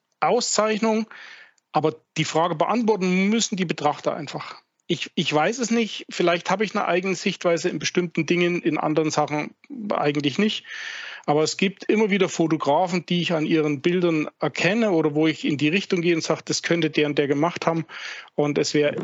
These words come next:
irre toll, wenn's mir gelingen würde, auch dorthin zu kommen, dass zumindest das eine oder andere Bild einfach gesehen wird und ich sage, das könnte vom Ferry sein. Das ist natürlich schön, weil's, äh, jedes Foto auch die Handschrift natürlich des Fotografen ein bisschen,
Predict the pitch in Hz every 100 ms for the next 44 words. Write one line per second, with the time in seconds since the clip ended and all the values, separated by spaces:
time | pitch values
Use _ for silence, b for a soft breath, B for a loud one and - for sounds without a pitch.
0 | - - 208 208 - 160 170 175 - 180
1 | 156 165 - - _ _ 320 - 165 175
2 | 165 156 160 165 151 151 156 - 147 -
3 | - 131 151 160 135 - 165 170 143 -
4 | 147 156 165 - - 147 151 160 151 143
5 | 156 139 135 170 185 160 156 160 147 -
6 | - - 165 180 165 151 139 - - -
7 | - - 151 - 135 - 120 120 117 127
8 | - - _ _ - 151 165 156 147 156
9 | 147 - 165 175 156 147 - - B B
10 | B B B _ 151 151 160 160 156 -
11 | 156 160 165 151 - 151 135 170 - 147
12 | - 143 147 131 147 - 139 135 - 127
13 | 123 143 127 123 - 123